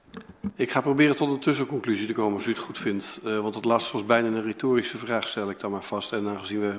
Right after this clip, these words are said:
eh, bijna op tijd zitten in de vergadering, eh, bovenal klaar is. Ehm, ehm, zou ik mogen vaststellen dat u in ieder geval vindt dat het een besluitrijpe, eh, eh,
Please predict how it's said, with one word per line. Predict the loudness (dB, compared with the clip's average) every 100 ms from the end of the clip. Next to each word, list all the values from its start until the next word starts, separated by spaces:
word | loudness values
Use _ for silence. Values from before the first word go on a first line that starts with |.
| -8 -8
eh, | -6 -4
bijna | -2
op | -2
tijd | -2 -4
zitten | -2 -4
in | -4
de |
vergadering, | -4 -4 -4 -2 -4 -8 -14
eh, | -12 -10 0
bovenal | 0 2 -2
klaar | -2 2 2
is. | 2 -4 -10 -18 -20 -20 -20 _
Ehm, | 2 2 2
ehm, | -2 -4 -6
zou | -2 4 6 6
ik |
mogen | 4 4 4
vaststellen | 2 2 2 2 2
dat | 0 -2
u |
in | -4 -4 0
ieder | 0
geval | 0 -2
vindt | -2 -2
dat | -4
het | -4
een | -4
besluitrijpe, | -4 0 0 0 -4 -6 -4 -6 -4
eh, | -8 -8
eh, | -8